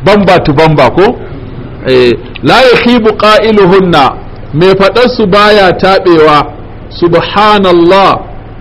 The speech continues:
walhamdulillah, wa la ilaha illallah, wallahu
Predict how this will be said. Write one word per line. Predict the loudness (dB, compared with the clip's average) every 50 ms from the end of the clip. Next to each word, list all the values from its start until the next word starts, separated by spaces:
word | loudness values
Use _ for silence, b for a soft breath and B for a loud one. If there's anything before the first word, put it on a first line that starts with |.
| -16 -12 -6
walhamdulillah, | -2 0 2 2 2 2 0 -2 -2 0 0 0 0 0 2 2 2 4 4 2 2 2 2 2 2 2 2 0 -2 -6 -12 -16 -16 -18 -16 -8 -4
wa | 0 0 2
la | 2 4 4 4 4 4 4 4 4 4 4 4 4 4 4 2 2 2
ilaha | 2 2 4 4 4 4 4 2 2 0
illallah, | 0 0 2 2 2 2 2 2 4 4 4 4 2 0 -2 -6 -12 -18 -18 -18 -18 -18 -16 -10 -4 -2
wallahu | 0 2 2 2 2 2 2 2 2 2 2 2 0 0 -4